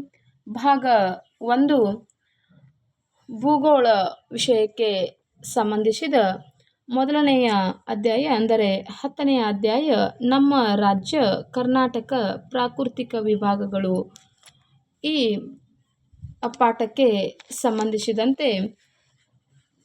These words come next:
ಪ್ರಶ್ನೋತ್ತರಗಳನ್ನು ನೋಡೋಣ. ಈ ಒಂದು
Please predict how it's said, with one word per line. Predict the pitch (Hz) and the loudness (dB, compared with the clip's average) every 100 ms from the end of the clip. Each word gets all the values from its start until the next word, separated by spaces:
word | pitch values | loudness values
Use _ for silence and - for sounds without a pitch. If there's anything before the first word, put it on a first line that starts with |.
| - | -6
ಪ್ರಶ್ನೋತ್ತರಗಳನ್ನು | 269 269 294 285 269 233 220 208 254 262 202 185 _ 240 | -4 -2 -4 -2 -2 -2 0 0 2 2 0 -4 _ -4
ನೋಡೋಣ. | 214 208 208 220 254 254 | -2 -2 -2 -2 -4 -4
ಈ | 277 | -4
ಒಂದು | 277 269 247 | 0 0 4